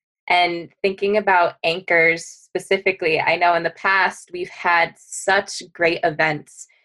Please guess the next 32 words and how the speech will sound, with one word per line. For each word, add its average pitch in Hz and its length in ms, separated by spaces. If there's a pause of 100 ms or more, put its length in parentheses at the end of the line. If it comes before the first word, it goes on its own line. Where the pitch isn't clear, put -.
(160)
that 160 320
we've 175 240
left - 500
with 170 180
a 151 100
high. - 600 (100)
We've 165 160
got 165 220 (180)
awesome 190 400
feedback, 165 880 (420)
and 165 640
we're 175 140
just 185 240
thinking 180 320
about 160 400
the 170 80
next 165 320
step. 208 380 (140)
What's - 420
the 175 60
next 170 460
event 165 340
gonna 156 200
be? 147 160
How 160 220
are 165 40
we 165 60
gonna 170 320
bring 165 320 (260)
our 151 160
community 190 640
together? 196 640